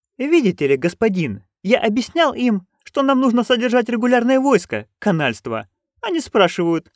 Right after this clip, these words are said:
«А зачем?» Я им говорю: «Чтобы охранять вас от разбойников, канальство». Они говорят: «Нас разбойники не трогают». «А как же работы по благоустройству?» «А, да,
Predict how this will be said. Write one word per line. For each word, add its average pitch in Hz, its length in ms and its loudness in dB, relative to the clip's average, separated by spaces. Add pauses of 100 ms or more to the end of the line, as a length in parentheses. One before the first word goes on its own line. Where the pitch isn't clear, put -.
(140)
«А 415 80 -4
зачем?» 147 500 0 (400)
Я 127 280 0
им 135 160 -2
говорю: 131 420 2 (180)
«Чтобы 170 300 2
охранять 196 420 0
вас 196 180 0
от 185 160 -6
разбойников, 208 600 0
канальство». 123 600 -2 (280)
Они 294 260 2
говорят: 247 480 2 (160)
«Нас 320 240 -2
разбойники 262 460 0
не 302 120 -4
трогают». 151 560 -2 (800)
«А 92 280 -6
как 110 260 0
же 98 340 -4
работы 117 520 -2
по 120 120 -2
благоустройству?» 127 1000 -2 (680)
«А, 127 300 -4
да, 156 560 -2